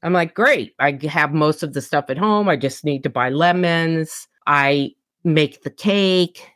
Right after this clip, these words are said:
It comes out of the oven. I go, "What the fuck is going on with my cake? My cake is only, like, maybe an inch high." It didn't rise like it normally does.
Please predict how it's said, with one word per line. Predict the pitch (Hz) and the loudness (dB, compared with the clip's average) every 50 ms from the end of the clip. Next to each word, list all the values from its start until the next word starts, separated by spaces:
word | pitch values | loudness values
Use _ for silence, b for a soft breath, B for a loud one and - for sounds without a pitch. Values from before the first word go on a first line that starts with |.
| _ - | _ -8
It | 160 160 | -8 -6
comes | - 190 170 165 - | -4 -2 -2 0 2
out | 175 160 170 | 2 2 2
of | 165 160 | 2 0
the | 151 131 | 0 2
oven. | 160 165 165 180 185 | 2 2 2 0 0
I | 196 | 0
go, | 196 247 | -2 -4
"What | 269 311 - | -6 -6 -6
the | 320 - | -6 -8
fuck | - - - - - 233 233 - - | -8 -10 -12 -4 -2 -2 -2 -2 -4
is | 202 185 - | -6 -6 -2
going | - 196 185 185 180 | -2 0 0 2 2
on | 175 170 | 2 0
with | 175 170 - | 0 -2 -2
my | 165 160 156 151 139 _ _ - | 0 0 0 0 -2 _ _ -16
cake? | - - 285 294 254 - - | -8 -4 -2 -2 -2 -2 0
My | 139 139 147 | 0 -2 -2
cake | - - 208 196 208 208 214 | -2 -2 -2 -2 -2 0 -2
is | 180 165 | 0 0
only, | 170 170 175 175 170 160 | 2 2 2 2 2 2
like, | 151 135 143 139 127 - - | 2 2 2 2 0 -2 -2
maybe | 160 165 170 165 180 180 175 160 | 0 2 2 2 2 2 2 0
an | 147 107 123 | 0 0 2
inch | 143 156 151 - - | 0 0 0 -2 -4
high." | - 127 135 139 143 147 151 165 170 - - | -4 -2 0 2 2 2 0 0 -2 -4 -6
It | 170 | -6
didn't | 233 233 202 214 - - _ - | -6 -2 -2 -2 -4 -4 _ -20
rise | 143 123 127 127 123 139 151 165 165 160 160 170 170 - - | -12 -8 -4 -2 0 2 2 2 2 0 0 -2 -4 -4 -4
like | 151 151 - 170 | -4 -2 -2 -2
it | - 151 | -4 -2
normally | 143 139 143 156 160 151 156 151 143 | -2 -2 -2 -2 -2 -2 -4 -4 -2
does. | 143 147 139 143 147 147 147 147 147 143 143 - - - - | 0 2 2 2 2 2 0 0 -2 -4 -6 -12 -16 -20 -20